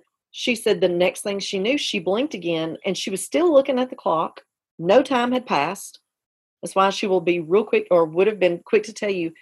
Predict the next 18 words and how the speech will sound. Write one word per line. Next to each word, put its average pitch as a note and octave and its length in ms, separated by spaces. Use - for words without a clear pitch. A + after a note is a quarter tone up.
it A3+ 100
was - 120
not G#3+ 220
a D#4 60
dream, F#3 360
it - 80
was G#3+ 140
a - 20
vision F#3+ 520
that F3+ 220
she - 220
was G#3 160
given. G3+ 480
And F#3 180
from F#3 220
that A3 260
moment A3+ 360
on, E3 420